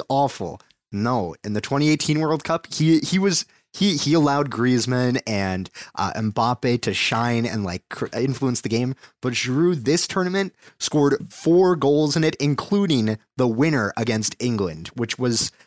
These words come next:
the, the first game in the tournament where they really encountered some stark opposition to, uh, to, to them, and was important in getting them back into the Australia game after they went down early, because he scored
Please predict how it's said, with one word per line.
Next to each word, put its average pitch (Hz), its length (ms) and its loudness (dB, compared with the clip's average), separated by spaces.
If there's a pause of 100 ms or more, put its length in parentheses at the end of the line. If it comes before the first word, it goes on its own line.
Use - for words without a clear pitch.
(140)
the, 160 280 0 (640)
the 160 140 -2
first 233 300 0
game 170 160 4
in 160 60 2
the 151 80 0
tournament 131 320 -2
where 120 120 0
they 107 100 2
really 101 380 0
encountered 95 600 -4
some 92 340 -4
stark - 580 -2
opposition 95 720 -4
to, 110 320 -2 (400)
uh, 104 160 0
to, 120 320 0
to - 160 -4
them, 131 300 -2 (420)
and 143 420 0
was 139 240 0
important 180 380 2
in 170 80 2
getting 147 240 0
them 131 160 0
back 120 320 -2
into 123 240 0
the 107 320 2
Australia 110 600 0
game 85 340 -8 (220)
after 110 260 -4
they 101 100 0
went 90 220 -4
down 92 240 -4
early, 87 400 -10 (540)
because 120 320 -2
he 214 100 2
scored 127 560 2